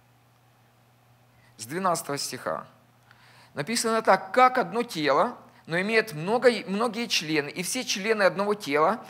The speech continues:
хотя их и много составляют одно тело, так и Христос. Ибо все мы одним духом крестились в одно тело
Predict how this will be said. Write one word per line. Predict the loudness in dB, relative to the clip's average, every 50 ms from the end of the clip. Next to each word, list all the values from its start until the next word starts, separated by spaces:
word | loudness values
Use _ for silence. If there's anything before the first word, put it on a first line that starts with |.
| -20 -20 -20 -8
хотя | -2 -2 0 2 4 4
их | 4 2 0 -8 -10 -4
и | -4 -4
много | -2 0 -2 0 0 0
составляют | -2 -2 -4 -4 -2 -2 0 6 6 6 6 6 0
одно | -4 -4 -4 -8 -8 -8
тело, | -4 -4 -4 -4 -4 -4
так | -2 -2 -2 -2 -4
и |
Христос. | -10 -8 -8 -8 -8 -8 -8 -6 -6 -6 -8 -8 -14 -20 _ -20 -20 -20 -20 -20 -20 -20 -20 _ -8
Ибо | -6 0 0 0
все | 0 0 -2 -4 -2 -2 -2
мы | -2 -4 -4 -4 -6 -8 -12 -20 -20 -20 -20 -20 -20 -20 -20 -20 _ _ _
одним | 4 4 4 4 -4 -4 -4 -4 -6 -6 -6
духом | -6 -4 -4 -4 -2 -4 -4 -4 -6 -20 -20 -20 _ _ _ _
крестились | -6 -4 -4 -2 -4 -6 -6 -4 -4 -2 -2 -2 -4 -4 -8 -10
в | -12 2 4
одно | 4 4 4 2 -2 -2 -2
тело | -2 -4 -8 -4 -2 0 0 0 -2 -4